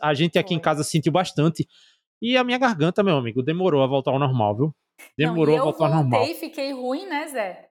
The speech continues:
Speaker 1: É.
Speaker 2: Primeiro
Speaker 1: É,
Speaker 2: eu
Speaker 1: e também
Speaker 2: voltei
Speaker 1: voltou,
Speaker 2: e
Speaker 1: é.
Speaker 2: fiquei ruim, porque
Speaker 1: É.
Speaker 2: eu fiquei com uma
Speaker 1: É.
Speaker 2: tosse alérgica
Speaker 1: Ah, eu tô,
Speaker 2: horrível,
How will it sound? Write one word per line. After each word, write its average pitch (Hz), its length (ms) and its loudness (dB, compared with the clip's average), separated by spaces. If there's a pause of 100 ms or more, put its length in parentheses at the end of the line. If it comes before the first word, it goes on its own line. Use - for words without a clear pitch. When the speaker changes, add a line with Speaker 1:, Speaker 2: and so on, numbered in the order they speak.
Speaker 1:
É. 117 140 2
Speaker 2:
Primeiro 139 220 -2
Speaker 1:
É, 180 200 2
Speaker 2:
eu - 60 -4
Speaker 1:
e - 20 -4
também 170 220 0
Speaker 2:
voltei 208 240 2
Speaker 1:
voltou, 165 280 -2
Speaker 2:
e 151 60 0
Speaker 1:
é. 156 80 4
Speaker 2:
fiquei 294 160 -4
ruim, 285 560 -8
porque 262 280 -10
Speaker 1:
É. 233 220 0 (240)
Speaker 2:
eu 220 80 -16
fiquei 254 220 -10
com 247 140 -18
uma 240 360 -4
Speaker 1:
É. 233 220 0
Speaker 2:
tosse 254 580 -8
alérgica 233 560 -4
Speaker 1:
Ah, 131 200 2
eu 123 80 -2
tô, - 100 -2
Speaker 2:
horrível, 269 260 -6